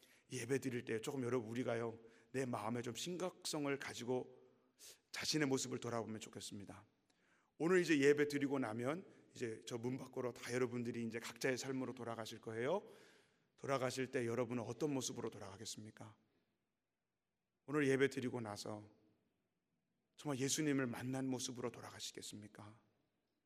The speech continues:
아니면 예배 드렸지만 오늘도 그저 예수님을 스치고 지나간 사람 중에 한 명으로 삶으로 돌아가시겠습니까?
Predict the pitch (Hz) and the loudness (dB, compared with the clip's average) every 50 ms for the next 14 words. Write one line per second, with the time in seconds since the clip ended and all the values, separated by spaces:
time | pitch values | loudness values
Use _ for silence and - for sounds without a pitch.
0 | _ _ _ _ _ _ _ 127 147 147 139 127 135 117 143 139 - 135 127 127 | _ _ _ _ _ _ _ 0 2 2 4 4 6 6 6 6 6 4 2 2
1 | 127 - 120 127 117 113 117 127 143 147 139 147 143 - 135 139 135 123 135 131 | 2 0 0 0 0 2 2 4 4 6 6 6 4 4 2 2 6 6 6 6
2 | - 143 143 139 135 131 120 - - 135 - - - - - 165 156 - - 117 | 6 4 2 4 4 2 2 2 0 0 0 -2 -2 0 0 0 0 0 -4 -4
3 | 117 113 104 113 113 110 - - 110 113 113 110 - 117 113 107 113 113 113 113 | -4 -6 -4 -6 -6 -6 -6 -8 -8 -8 -8 -8 -8 -10 -10 -8 -8 -10 -10 -10
4 | - - - 107 110 - _ _ _ _ _ _ _ _ _ _ _ _ _ _ | -12 -14 -16 -16 -16 -18 _ _ _ _ _ _ _ _ _ _ _ _ _ _
5 | _ _ _ _ _ - - 135 139 135 113 117 - 107 104 - 95 - - - | _ _ _ _ _ -14 -6 -2 -2 0 0 -2 -4 -6 -8 -6 -6 -8 -8 -8
6 | - - 107 107 104 - - 98 98 | -8 -8 -8 -8 -8 -10 -12 -14 -14